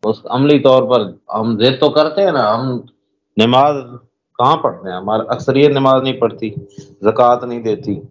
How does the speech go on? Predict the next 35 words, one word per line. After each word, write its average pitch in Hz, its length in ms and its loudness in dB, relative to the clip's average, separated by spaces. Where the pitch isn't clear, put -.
ठीक 104 100 -6
है, 117 80 0
तो 110 120 -2
यही 123 260 6
तो 135 140 4
जिद 123 260 4
है। 107 100 2
और 135 260 4
क्या 139 220 2
है, 95 320 -2
कुरान 139 420 2
के 160 100 0
अहकामात 151 480 2
मुकम्मल 160 400 0
हो 156 120 2
चुके 131 240 -6
हैं। 120 60 0
अल्लाह 123 180 2
ने 120 140 -4
फरमाया 120 360 2
कि 113 140 -6
तुम्हारा 110 300 -4
दीन 123 240 -4
मुकम्मल 131 380 0
हो 101 140 0
गया 90 140 -4
है। - 200 -14
अब 196 220 2
भी 214 200 6
अगर 196 220 2
कोई 185 160 0
बंदा 170 220 2
नमाज 160 340 2
नहीं 156 160 -8
पढ़ता 127 340 -4